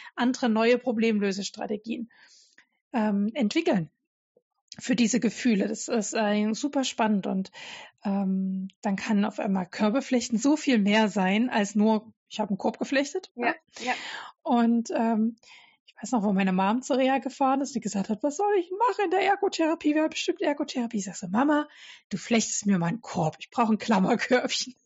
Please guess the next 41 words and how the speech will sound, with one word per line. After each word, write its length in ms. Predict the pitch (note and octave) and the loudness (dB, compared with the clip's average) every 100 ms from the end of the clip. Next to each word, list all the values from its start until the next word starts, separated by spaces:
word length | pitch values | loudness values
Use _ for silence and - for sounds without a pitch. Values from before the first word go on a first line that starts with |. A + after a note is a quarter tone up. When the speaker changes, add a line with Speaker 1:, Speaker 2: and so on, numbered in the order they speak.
| _ _ _ - | _ _ _ -4
Speaker 1:
<laughs> 240 | D#4 - - - - | -2 -4 -16 -20 -8
Habe 140 | B3+ A#3 | -4 -2
ich 100 | G#3+ | -2
auch 100 | A#3 | -2
immer 120 | D4 | -2
noch, 160 | D#4 | -4
steht 300 | - A#3+ A3+ | -6 -8 -8
hier, 300 | - C4+ D4 D4 _ _ _ A3+ | -2 0 0 -2 _ _ _ -16
sogar 400 | - - F3+ - - - - | -10 -4 -4 -6 -18 -20 -14
Perlen 400 | - A3+ A3+ A#3 | -2 2 4 2
eingeflechtet, 720 | A3+ A#3+ B3 B3 C4 - D4+ - | 0 -2 -2 0 0 0 -2 0
ja. 260 | - D#4 - - - - - - - _ | -2 -4 -10 -14 -14 -14 -16 -16 -18 _
Und, 640 | B3 A3+ A#3 A#3 A#3 A3+ - | 0 4 4 4 2 0 -2
ähm, 580 | A#3+ A3 G#3+ G#3 G#3+ - _ _ _ _ _ - - | 0 2 0 -2 -4 -12 _ _ _ _ _ -10 0
ja, 220 | C#4 A#3+ | 2 2
und 120 | A3 | 2
sie 100 | A3+ | 0
ist, 160 | G#3+ - | -2 -4
sie 240 | B3 B3+ | -2 0
hat 80 | B3 | 2
dann 120 | B3 | 2
auch 120 | C4 | 0
gesagt, 300 | C4 G#3+ G#3 | 2 0 0
sie 40 | - | -2
ist 120 | - | 0
genau 240 | A3+ A3 | 2 2
auf 60 | A3+ | 2
diese 240 | B3 A3+ | 0 2
Art 140 | A3 G#3+ | 0 0
und 120 | G3+ | 0
Weise 320 | G#3 G3 A#3 | 0 0 0
auch 160 | C4+ C4+ | -2 -2
beobachtet 500 | B3+ B3 B3+ A#3+ - | -2 0 0 -2 -2
worden 200 | A#3+ A3+ | 0 0
und 100 | A3 | -2
auch 100 | - | -4
dazu 280 | A#3 - G#3 | -4 -4 -6
befragt 600 | G3+ - - D4 - - | -8 -6 -4 -4 -4 -2
worden, 340 | C#4+ C#4 C4+ | 0 0 0
ne? 180 | B3 D4 | 2 0
Also, 340 | B3 A3 A3 | -2 -2 -4